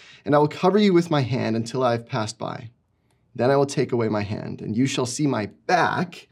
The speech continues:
but my face shall not be seen.'" On the one hand, it's a passage that's wanting to talk about, like, the splendor of God, that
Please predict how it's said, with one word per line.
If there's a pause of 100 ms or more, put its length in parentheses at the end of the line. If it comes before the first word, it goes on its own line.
(480)
but
my
face
shall
not
be
seen.'" (800)
On
the
one
hand,
it's
a (300)
passage
that's
wanting
to
talk
about,
like,
the
splendor
of
God,
that